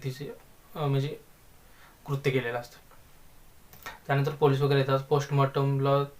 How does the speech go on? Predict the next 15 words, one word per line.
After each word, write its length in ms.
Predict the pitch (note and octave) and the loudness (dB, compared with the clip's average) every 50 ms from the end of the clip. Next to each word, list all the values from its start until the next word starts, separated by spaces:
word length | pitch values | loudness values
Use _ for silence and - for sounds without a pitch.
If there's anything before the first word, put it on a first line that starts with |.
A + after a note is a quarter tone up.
| - | -20
डेड 380 | - B3 G#3 D3 C3+ C#3 C3+ C3 | -16 -8 -4 2 4 4 4 6
बॉडी 180 | C3+ C#3 C3+ C3+ | 4 4 4 6
पाठवण्यात 400 | C#3 C3+ B2+ B2+ B2 B2 A#2+ B2 | 4 4 2 2 -2 -6 -6 -8
येते. 280 | B2 - D#3 D#3 - - - - - - - - - - - - - - | -8 -8 -8 -10 -10 -14 -20 -20 -20 -20 -16 -16 -16 -16 -18 -20 -8 -4
त्यानंतर 240 | C#3 C3+ C3 C#3+ - - - - - - - - - - - - | -4 -2 -2 -2 -4 -8 -10 -20 -20 -20 -20 -20 -20 -8 -2 0
या 80 | C#3+ | 2
घटनेला 340 | C#3 C#3 C3+ - C#3+ C#3 D#3 | 2 2 0 2 0 0 0
सगळ्यांनी, 680 | D3 - D3 C#3 C3+ C#3 C3+ C#3 D3+ D#3 - - D3+ | 0 0 4 4 4 4 4 2 0 -2 -4 -8 -10
सगळे 300 | C#3+ - D3+ C#3 D3 D3 | -4 0 2 4 4 4
गांभीर्याने 680 | D3 C#3+ C3 B2+ C3 C3+ C3 C#3 C3+ C3+ C#3 C#3 C#3+ - - - - - - - - - - - - - - - - - | 4 4 4 4 4 2 2 2 2 2 2 0 -2 -4 -10 -20 -20 -20 -20 -20 -20 -20 -20 -20 -20 -20 -20 -18 -8 -4
बघतात. 360 | C#3+ C3+ B2+ - - - B2 - - - G#3 G3 C#3+ | 2 2 2 0 0 -6 -8 -6 -8 -14 -16 -4 2
त्यानंतर, 360 | C#3+ C3 B2+ A#2+ A#2+ A#2+ - - - - - - - - - - - - - | 2 2 2 2 -2 -6 -12 -16 -18 -20 -20 -20 -20 -20 -20 -20 -20 -18 -4
त्यानंतर 340 | - D3 D3 C#3+ C#3 D3+ D3+ | -2 -2 -2 0 0 -2 0
मीडियावाले, 840 | D3+ D3 C#3+ C#3 C3+ C3+ C#3 C#3 C#3 C3+ C3 C3+ C3 C3+ C#3 C#3 C#3 - | 0 2 2 4 6 6 6 8 6 6 4 4 4 4 2 0 -2 -4
मीडियावाले 800 | D3+ D3 C#3 C3+ C#3 C#3 C#3 C#3 C#3 C3+ C3+ C3+ C#3 C#3+ C#3+ | -2 0 4 4 6 6 6 6 4 4 4 4 2 2 -2